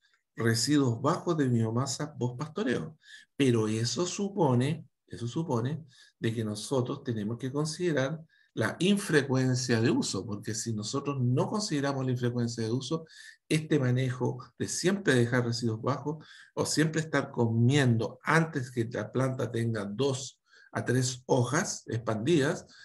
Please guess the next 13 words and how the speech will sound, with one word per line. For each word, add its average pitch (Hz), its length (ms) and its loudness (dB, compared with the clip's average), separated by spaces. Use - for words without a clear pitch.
eh, 117 480 4
va 123 100 6
a 131 80 2
generar 131 640 2
una, 120 500 2
eh, 107 540 0
déficit 127 640 0
de 120 520 2
energía 113 1000 0
necesaria 113 640 2
para 123 160 2
el 113 80 2
rebrote, 127 540 -4